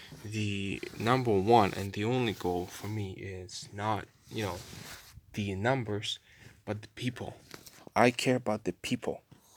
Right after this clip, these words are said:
I care about people watching what I have to give.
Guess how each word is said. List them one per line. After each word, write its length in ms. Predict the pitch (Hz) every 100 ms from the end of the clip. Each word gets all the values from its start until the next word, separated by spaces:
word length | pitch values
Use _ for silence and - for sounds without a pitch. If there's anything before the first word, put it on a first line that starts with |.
| - _ -
I 140 | 120
care 280 | 117 - 120
about 340 | - 110 107
people 320 | - 120 104
watching 480 | 92 120 - 110 104 - - - - -
what 200 | 117 113
I 60 |
have 300 | 107 - 110 -
to 100 | 92 -
give. 380 | 127 110 -